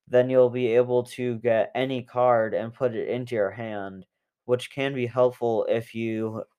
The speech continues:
need a bigger, like, a bigger card or a big attacking card or something to help you. Um,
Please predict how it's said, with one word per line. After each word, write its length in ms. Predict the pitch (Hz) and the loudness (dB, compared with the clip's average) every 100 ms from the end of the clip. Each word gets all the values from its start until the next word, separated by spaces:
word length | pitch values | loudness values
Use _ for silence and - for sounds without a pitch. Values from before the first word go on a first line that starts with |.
| _ _ | _ _
need 680 | 120 120 117 113 113 113 107 - | -8 -4 -4 -4 -4 -4 -4 -2
a 100 | 117 | -2
bigger, 480 | 101 120 117 107 - _ - | 2 2 2 -2 -6 _ -2
like, 260 | 113 104 | 0 2
a 120 | - 113 | 0 -2
bigger 400 | 107 120 113 101 | 0 -2 -2 -8
card 540 | - 117 110 107 101 _ _ - - - | -2 0 2 0 -2 _ _ -8 -6 -2
or 100 | 120 117 | 2 2
a 80 | |
big 260 | 117 127 123 | 4 4 4
attacking 520 | 113 - 113 110 107 | -2 -4 -4 -6 -10
card 540 | 104 104 101 98 98 82 | -4 0 2 4 2 0
or 240 | 85 98 | 0 -2
something 680 | - 101 - 85 95 90 82 _ _ _ | -4 -8 -8 -12 -12 -14 -20 _ _ _
to 100 | 113 | -8
help 300 | 107 104 92 | -4 -4 -6
you. 260 | 76 73 _ _ - _ _ _ _ _ _ - | -14 -16 _ _ -20 _ _ _ _ _ _ -18
Um, 260 | 65 67 - | -16 -16 -18